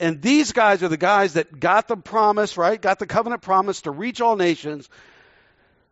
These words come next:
and it'll be, all be fulfilled. <laughs> And this is why God calls himself the God of Abraham, Isaac, and Jacob.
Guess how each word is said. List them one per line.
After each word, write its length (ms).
and 260
it'll 220
be, 140
all 180
be 140
fulfilled. 600
<laughs> 120
And 80
this 160
is 80
why 200
God 320
calls 260
himself 480
the 140
God 260
of 100
Abraham, 640
Isaac, 380
and 100
Jacob. 380